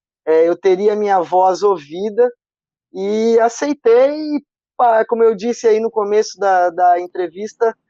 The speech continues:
é, eu tô muito feliz de tá fazendo parte desse grupo, eu tô aprendendo bastante com o pessoal, então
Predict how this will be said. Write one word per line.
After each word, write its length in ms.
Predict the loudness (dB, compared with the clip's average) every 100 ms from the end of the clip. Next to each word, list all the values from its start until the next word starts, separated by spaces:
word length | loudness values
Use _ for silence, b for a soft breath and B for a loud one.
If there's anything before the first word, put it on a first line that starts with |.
| _ _ _ _
é, 340 | 0 2 2 0
eu 160 | -2 -4 _
tô 240 | 2 2
muito 480 | -2 -2 -2 -2 -2
feliz 340 | -2 -2 -6
de 100 | -8
tá 140 | -6 -6
fazendo 320 | -4 -6 -4
parte 300 | -2 -4 -4
desse 240 | -10 -10 -10
grupo, 600 | -4 -2 -2 -2 -6 -6 _ _ -8
eu 120 | -2
tô 100 | -2
aprendendo 460 | -2 -2 0 -2
bastante 640 | 0 -2 -4 -2 -2 -2 -8
com 80 |
o 40 | -8
pessoal, 760 | -8 -6 -2 2 2 2 -2 -6 _ _ -14
então 720 | -14 -4 0 0 0 -2 -4